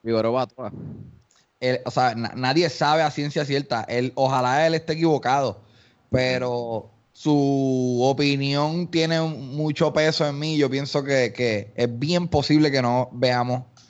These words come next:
Speaker 2: escenario hasta, hasta el veinte veintiuno.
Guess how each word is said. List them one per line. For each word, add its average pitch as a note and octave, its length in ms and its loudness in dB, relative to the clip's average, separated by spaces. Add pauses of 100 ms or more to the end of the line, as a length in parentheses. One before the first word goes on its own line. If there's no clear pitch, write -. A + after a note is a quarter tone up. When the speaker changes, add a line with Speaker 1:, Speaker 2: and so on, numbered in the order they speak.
(320)
Speaker 2:
escenario B2 760 0
hasta, F#2+ 720 -4 (240)
hasta G#2 340 -6
el G2 60 -2
veinte G#2+ 340 0
veintiuno. G2+ 640 -2